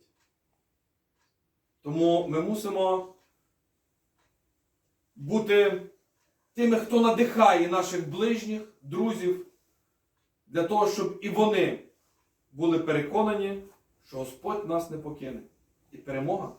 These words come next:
буде за Україну. Нехай Господь Бог дає нам віри, що ми зможемо з допомогою Божою подолати будь-яку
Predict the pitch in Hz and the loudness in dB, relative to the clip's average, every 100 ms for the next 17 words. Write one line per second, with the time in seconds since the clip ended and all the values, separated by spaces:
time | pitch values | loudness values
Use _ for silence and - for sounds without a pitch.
0 | _ _ _ 139 143 131 127 - 117 - | _ _ _ -14 -12 -10 -14 -16 -18 -20
1 | _ _ _ _ _ _ _ _ _ _ | _ _ _ _ _ _ _ _ _ _
2 | _ _ _ _ 170 190 - 190 156 175 | _ _ _ _ -6 -6 -2 -2 0 0
3 | 165 165 165 156 151 147 - _ _ 120 | 2 2 2 0 -4 -8 -16 _ _ -16
4 | 135 123 - - _ _ _ _ _ _ | -8 -6 -6 -12 _ _ _ _ _ _
5 | _ _ _ _ _ - - 139 135 120 | _ _ _ _ _ -20 -10 -6 -6 -6
6 | - _ _ _ _ _ _ _ 117 156 | -14 _ _ _ _ _ _ _ -10 -2
7 | 214 220 - _ 131 131 170 160 143 131 | 0 -2 -6 _ -16 -8 2 2 2 -2
8 | 120 110 _ _ _ _ _ 127 143 143 | -10 -14 _ _ _ _ _ -12 -10 -8
9 | 143 135 131 120 156 190 135 123 - _ | -6 -4 -4 -4 -4 -4 -6 -12 -14 _
10 | _ _ _ - 120 135 170 - - - | _ _ _ -20 -10 -2 0 0 -4 -12
11 | _ _ _ _ _ _ 127 139 233 - | _ _ _ _ _ _ -12 -4 -4 -4
12 | - _ - 139 - 339 185 - | -16 _ -10 -10 -4 0 0 -2